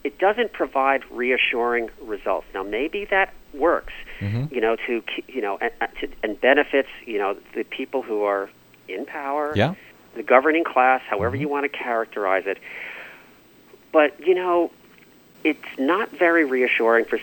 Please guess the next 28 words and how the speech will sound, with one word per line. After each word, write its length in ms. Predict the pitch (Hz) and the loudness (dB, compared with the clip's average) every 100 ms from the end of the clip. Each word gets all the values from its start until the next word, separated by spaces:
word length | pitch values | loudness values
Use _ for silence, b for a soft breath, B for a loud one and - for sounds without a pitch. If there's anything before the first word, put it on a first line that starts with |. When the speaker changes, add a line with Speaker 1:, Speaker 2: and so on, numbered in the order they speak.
| - | 2
Speaker 1:
citizens 460 | 117 113 113 104 - | 2 2 0 -4 -6
who 80 | - | 0
get 220 | 104 101 - | 2 2 2
very 300 | 120 139 147 | 4 8 8
emotionally 500 | 117 113 - 110 104 | 6 4 4 4 4
invested. 500 | 101 92 95 101 - | 4 0 -2 -4 -2
And, 180 | 117 120 | 0 2
you 60 | |
know, 100 | 131 | 2
these, 240 | 117 190 247 - | 0 0 -2 -2
these 180 | 170 226 | -2 0
elections 500 | 254 226 226 214 214 | 2 2 2 0 -4
matter. 500 | 196 180 226 175 - - | -4 -6 -4 -4 -6 -8
I 100 | - 147 | -8 -6
mean, 320 | 175 156 147 B B B | -4 -4 -6 B B B
Speaker 2:
Yep. 160 | 95 165 | -6 -2
Speaker 1:
you 80 | |
know, 120 | 156 151 | 0 0
people 340 | - 214 247 | -2 0 2
might 160 | 220 220 | 2 2
be 100 | 214 | 0
protesting 600 | - 190 - 196 - 175 | -2 -2 0 0 2 2
in 100 | 175 | 2
the 100 | 170 | 0
streets 260 | - 170 160 - | -2 -4 -4 -6
today, 280 | 160 180 170 | 0 4 4
but 220 | 120 120 - - | 2 -2 -6 -8
my 320 | - 165 175 | -2 0 0